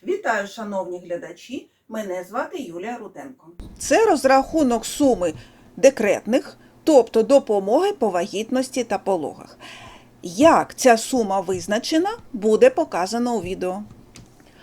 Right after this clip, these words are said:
Розраховуються такі виплати за середньою заробітною платою.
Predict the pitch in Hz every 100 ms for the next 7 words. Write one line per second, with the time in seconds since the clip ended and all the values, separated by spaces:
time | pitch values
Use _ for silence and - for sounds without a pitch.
0 | - - - _ _ - 294 277 277 262
1 | 247 254 330 - 427 466 - _ _ 359
2 | - 339 339 - - 262 339 294 294 294
3 | 302 302 _ - 185 220 302 427 - -
4 | 262 220 233 294 294 330 320 220 202 170
5 | 196 240 269 269 269 220 175 - 151 131